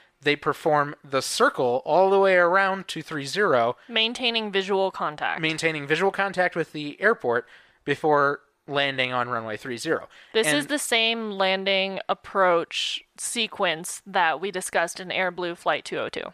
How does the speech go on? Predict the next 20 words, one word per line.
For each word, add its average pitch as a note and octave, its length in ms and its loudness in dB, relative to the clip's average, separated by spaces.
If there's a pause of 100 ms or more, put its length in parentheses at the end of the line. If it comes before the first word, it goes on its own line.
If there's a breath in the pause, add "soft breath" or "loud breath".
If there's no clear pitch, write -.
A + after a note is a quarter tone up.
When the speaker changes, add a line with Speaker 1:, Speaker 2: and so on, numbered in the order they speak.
Speaker 1:
Yes. A#2 240 -4 (380 loud breath)
And F3 200 -2
this F#3+ 160 0
is G#3 440 -4 (460)
not F3 800 0
much F3+ 320 0
of F3 100 2
an D#3 120 0
instrument D3+ 580 -6
approach, D3 480 0
which - 160 -8
means C#3 260 -10
it C#3+ 100 -14
requires C3 600 -2
a C#3+ 60 -4
lot C3 240 0
of B2+ 120 0
visual B2+ 380 -4
Speaker 2:
Visual. G3+ 400 2
Speaker 1:
reference E3+ 540 -2